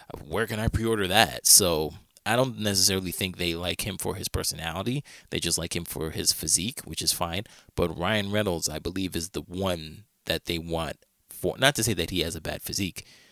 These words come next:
but Ryan Reynolds is more a, a popping personality. Like, his personality is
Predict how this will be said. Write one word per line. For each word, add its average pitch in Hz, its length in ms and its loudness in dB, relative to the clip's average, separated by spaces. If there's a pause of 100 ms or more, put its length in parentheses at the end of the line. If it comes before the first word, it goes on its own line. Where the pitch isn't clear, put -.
(260)
but 95 280 4
Ryan 101 220 2
Reynolds 98 360 0
is 90 160 -4
more 87 560 0 (760)
a, 85 400 0 (1200)
a 90 120 -6
popping 95 640 0
personality. 78 760 2
Like, - 200 -6
his 101 100 2
personality 95 560 0
is 76 380 -6